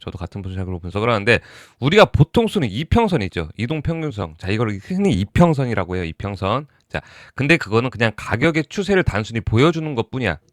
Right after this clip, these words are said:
의미가 없어요. 자, 그냥 어렵게 차트 분석을 하는 느낌을 주려고 굳이 굳이 풀어서 설명하는 게 이평선인 거고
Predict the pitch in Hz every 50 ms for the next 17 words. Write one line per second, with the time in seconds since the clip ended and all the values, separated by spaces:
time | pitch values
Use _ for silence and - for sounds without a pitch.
0 | _ _ _ 131 165 208 226 220 - 90 - - 90 82 78 82 - - 92 78
1 | - - - - - _ - 170 190 214 156 90 - _ _ _ - _ _ _
2 | _ _ _ - 147 190 208 233 240 - _ 208 208 - - 226 214 - - 226
3 | 202 180 180 175 147 165 160 165 160 165 165 165 139 104 117 120 - 160 185 185
4 | 185 180 147 113 107 104 101 98 98 107 - _ - 185 170 185 220 170 208 202
5 | 170 185 151 - 170 180 185 165 180 - 180 190 190 196 196 190 180 180 165 120
6 | 95 95 107 - - 156 156 151 131 139 135 135 127 110 113 101 - 95 90 87
7 | 110 127 123 95 -